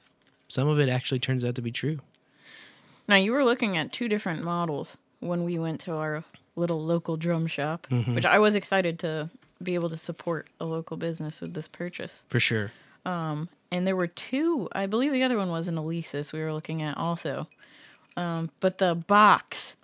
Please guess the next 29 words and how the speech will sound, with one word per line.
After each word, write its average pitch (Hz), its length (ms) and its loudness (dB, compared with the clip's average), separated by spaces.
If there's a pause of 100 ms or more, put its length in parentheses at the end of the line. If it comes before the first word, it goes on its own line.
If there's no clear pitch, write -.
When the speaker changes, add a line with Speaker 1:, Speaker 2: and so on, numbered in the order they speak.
(260)
Speaker 2:
on 175 260 2
it, 147 140 -2
you 165 160 -2
were 160 80 2
like, 147 260 -4
"No, 151 440 -2 (300)
I 180 120 2
need 175 220 0
this." 170 340 0
<laughs> - 60 -10 (800)
And 247 160 2 (100)
Speaker 1:
Yeah, 220 300 12
Speaker 2:
I, 240 100 12
I 254 40 12
Speaker 1:
the 254 60 4
Speaker 2:
agreed 277 200 8
that 277 80 6
it - 20 8
was 226 140 8
nicer 240 360 6
looking, 262 340 4
but 208 100 8
I 190 80 12
don't 226 140 8
know 220 100 6
what 220 100 6
I'm 175 140 2
looking 220 340 2
at. 233 200 2